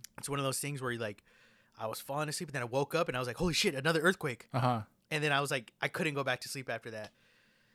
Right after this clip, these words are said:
Speaker 1: So I was, like, turning, I turned on the T V, and then I couldn't go to sleep there for, like, thirty minutes, and then I was like,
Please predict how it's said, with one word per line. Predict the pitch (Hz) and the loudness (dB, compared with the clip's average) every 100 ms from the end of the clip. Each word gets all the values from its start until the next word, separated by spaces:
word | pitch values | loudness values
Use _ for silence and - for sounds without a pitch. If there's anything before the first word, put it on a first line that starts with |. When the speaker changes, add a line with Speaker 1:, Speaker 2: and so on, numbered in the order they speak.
| _ | _
Speaker 1:
So | - 147 | -6 -2
I | |
was, | 135 | -2
like, | 120 | -2
turning, | - 147 139 | -2 -2 0
I | 127 | -2
turned | - 147 | -2 -2
on | 127 | -2
the | 113 | -6
T | - 135 | -10 -12
V, | 123 165 190 185 190 190 147 | -6 -2 0 0 0 0 -2
and | 127 | -2
then | |
I | 120 | -6
couldn't | 147 131 | -6 -6
go | 123 | -6
to | |
sleep | - 139 - | -6 -10 -2
there | 151 175 170 | 4 4 4
for, | 151 | 2
like, | 139 | -2
thirty | 151 143 | -2 -4
minutes, | 143 165 175 175 160 | -4 -4 -2 -4 -6
and | |
then | 127 | -6
I | 120 | -8
was | |
like, | 113 | -8